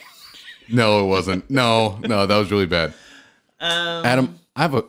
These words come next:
Speaker 1: I have a,
Speaker 2: you have
Speaker 1: a, a
Speaker 2: housekeeping?
Speaker 1: No, not housekeeping, but a question for you to help start off the episode.
Speaker 2: Okay, yeah, sure.
Speaker 1: Do you remember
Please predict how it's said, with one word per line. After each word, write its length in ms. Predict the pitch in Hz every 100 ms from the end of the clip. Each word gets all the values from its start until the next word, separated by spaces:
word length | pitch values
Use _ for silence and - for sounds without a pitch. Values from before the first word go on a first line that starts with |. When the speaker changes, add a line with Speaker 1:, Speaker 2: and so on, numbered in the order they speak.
| -
Speaker 1:
I 60 |
have 100 | 120
a, 280 | 101 85 76 69 _ _ _ _ -
Speaker 2:
you 120 | 147
have 100 | -
Speaker 1:
a, 20 |
a 460 | 151 _ _ _ -
Speaker 2:
housekeeping? 500 | - - 185 311 302 _ _ _
Speaker 1:
No, 180 | 135 104
not 200 | 82 147
housekeeping, 500 | 156 135 - 92 82
but 220 | 78 85 -
a 80 | 80
question 340 | - 90 -
for 120 | 73 73
you 80 | 69
to 140 | - 76
help 380 | 80 76 _ -
start 220 | 92 80
off 140 | 73
the 120 | 76
episode. 340 | 69 - - 113
Speaker 2:
Okay, 260 | 302 220 214
yeah, 240 | 214 226
sure. 260 | 185 - 139 _ _ _ _ _ _ _ _ _ _ _ _ _ _ _ _ 87 82
Speaker 1:
Do 100 | 98
you 180 | 127 160
remember 640 | 143 104 95 92 92 90